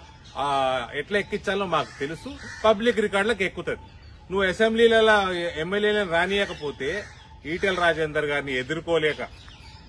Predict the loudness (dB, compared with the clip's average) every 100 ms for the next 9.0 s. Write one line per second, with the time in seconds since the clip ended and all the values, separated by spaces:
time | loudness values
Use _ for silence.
0 | -20 -20 -20 -20 -18 -6 2 4 4 4
1 | 2 -2 -14 -20 -20 -18 -12 -8 -4 0
2 | 2 4 4 4 0 0 0 0 -2 -6
3 | -4 -4 -2 -4 -2 -2 -4 -4 -4 -2
4 | -2 -4 -6 -6 -4 -4 -4 -6 -6 -6
5 | -8 -8 -6 -8 -8 -12 -10 -8 -6 -6
6 | -6 -6 -6 -4 -4 -2 0 -2 -2 -4
7 | -4 -4 -6 -16 -16 -16 -16 -14 -6 -2
8 | 0 -2 -4 -4 -4 -4 0 0 0 -4